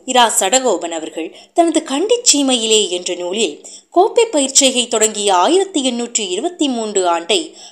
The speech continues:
மலையக தொழிலாளர்களது வருகையின் ஆரம்ப காலம் என துணிகிறார். இவ்வாறு துணியும் போது ஜார்ஜ் ஃபர்ட் என்ற ஆங்கிலேயர் ஆயிரத்தி எண்ணூற்றி இருபத்தி மூன்றாம் ஆண்டு கம்பளை செங்கப்பிட்டிய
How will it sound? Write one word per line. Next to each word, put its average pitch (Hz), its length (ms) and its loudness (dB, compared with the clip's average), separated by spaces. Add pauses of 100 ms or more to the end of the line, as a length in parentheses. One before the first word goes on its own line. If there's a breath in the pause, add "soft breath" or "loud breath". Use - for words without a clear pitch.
மலையக 427 560 2
தொழிலாளர்களது 240 720 -2
வருகையின் 240 500 -2
ஆரம்ப 269 340 0
காலம் 202 360 -4
என 170 240 -8
துணிகிறார். 156 580 -6 (400 loud breath)
இவ்வாறு 180 480 -2 (100)
துணியும் 185 400 -6
போது 190 280 -2 (340 loud breath)
ஜார்ஜ் 349 420 2
ஃபர்ட் 240 400 -2
என்ற 190 280 0
ஆங்கிலேயர் 180 720 -2 (260 soft breath)
ஆயிரத்தி 427 580 2
எண்ணூற்றி 277 440 -2
இருபத்தி 285 400 -2
மூன்றாம் 226 480 -2
ஆண்டு 165 320 -8 (340 loud breath)
கம்பளை 403 480 2
செங்கப்பிட்டிய 277 760 -2